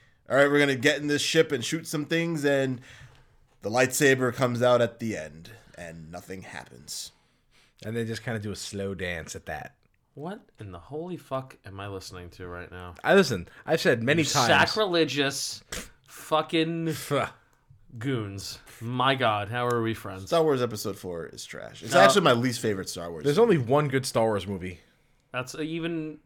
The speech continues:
Speaker 3: the most untrue thing I've ever heard in my life.
Speaker 2: Wow, you're just kidding yourself at this point.
Speaker 3: No, I'm really not, actually, but that's fine.
Speaker 1: I mean, I'm gonna say there's two.
Speaker 2: Name a good Star Wars movie.
Speaker 1: Empire
Speaker 3: Empire
Speaker 1: Strikes
Speaker 3: Strikes
Speaker 1: Back.
Speaker 3: Back.
Speaker 2: Name
Speaker 3: Return of
Speaker 2: another
Speaker 3: the
Speaker 2: one.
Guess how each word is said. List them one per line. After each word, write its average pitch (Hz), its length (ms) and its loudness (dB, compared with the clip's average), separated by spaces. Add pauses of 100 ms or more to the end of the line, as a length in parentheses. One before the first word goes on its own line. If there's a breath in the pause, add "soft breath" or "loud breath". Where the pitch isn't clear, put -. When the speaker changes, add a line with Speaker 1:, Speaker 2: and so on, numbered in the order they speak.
(280)
Speaker 3:
the 151 160 -2
most 185 300 -2
untrue 131 360 -2
thing 110 140 -6
I've 107 40 -6
ever 104 220 -8
heard 101 80 -8
in 98 60 -12
my 98 100 -10
life. 95 280 -10
Speaker 2:
Wow, 95 380 -4
you're 123 140 -6
just 107 120 -12
kidding 117 220 -4
yourself 90 320 -8
at 82 80 -16
this 107 100 -8
point. 95 200 -8
Speaker 3:
No, 147 160 6
I'm 160 140 2
really 120 300 2
not, 113 260 2
actually, 110 440 -4
but 113 240 -6
that's 123 180 -4
fine. 101 360 -8
Speaker 1:
I 151 60 2
mean, 156 140 4
I'm 156 120 4
gonna 147 120 2
say 123 160 0
there's 101 200 -6
two. 95 280 -10 (2250)
Speaker 2:
Name 160 200 2
a 156 40 2
good 139 200 0
Star 127 200 2
Wars 107 180 0
movie. 95 300 -8 (300)
Speaker 1:
Empire 95 280 -10
Speaker 3:
Empire 120 220 -2
Speaker 1:
Strikes 113 240 -2
Speaker 3:
Strikes - 20 -4
Speaker 1:
Back. 120 280 0
Speaker 3:
Back. - 60 -12
Speaker 2:
Name 139 180 2
Speaker 3:
Return 139 100 2
of 131 60 4 (120)
Speaker 2:
another - 20 4
Speaker 3:
the 120 140 4
Speaker 2:
one. - 20 2